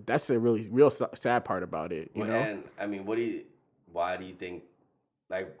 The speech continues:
Speaker 2: what causes, what's the overall goal, though, to get that status? Like, I feel like for guys, it's always like, "Oh, so I could get any girl."
Speaker 1: Like, well,
Speaker 2: Like
Speaker 1: yeah, for, for instance, if we think about that, like
Speaker 2: Not you, because you have a girl, like,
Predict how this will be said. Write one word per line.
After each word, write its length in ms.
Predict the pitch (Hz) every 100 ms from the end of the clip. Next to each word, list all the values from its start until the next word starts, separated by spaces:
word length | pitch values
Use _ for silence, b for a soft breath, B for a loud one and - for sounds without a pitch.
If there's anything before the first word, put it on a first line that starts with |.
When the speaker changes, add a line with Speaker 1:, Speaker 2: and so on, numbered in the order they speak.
| - _ - _ _ -
Speaker 2:
what 200 | 110 113
causes, 800 | 98 98 101 87 82 80 - -
what's 200 | 117 123
the 80 | 143
overall 360 | 123 113 101
goal, 300 | 87 98 107
though, 180 | 82 80
to 120 | 80
get 240 | 80 90 87
that 160 | 80
status? 420 | - 80 76 73
Like, 200 | 76 71 - b b -
I 40 | -
feel 140 | 107
like 140 | 90
for 80 | 90
guys, 380 | 82 85 85 87
it's 100 | -
always 260 | 82 82 80
like, 240 | 76 69 -
"Oh, 180 | 85 76
so 140 | 82
I 60 | 78
could 160 | 78
get 160 | 80 76
any 160 | 80
girl." 380 | 71 80 78 69 - B B -
Speaker 1:
Like, 200 | 170 175
well, 180 | 214
Speaker 2:
Like 60 | 196
Speaker 1:
yeah, 120 | 196
for, 180 | 156 185
for 160 | 196 196
instance, 240 | 196 180
if 120 | 175
we 100 | 170
think 160 | 170 165
about 200 | 143 135
that, 180 | 139 120
like 100 | 127
Speaker 2:
Not 220 | 240 -
you, 140 | 139 139
because 260 | 104 107
you 80 | 104
have 180 | 101 95
a 40 |
girl, 280 | 90 80 78
like, 260 | 76 73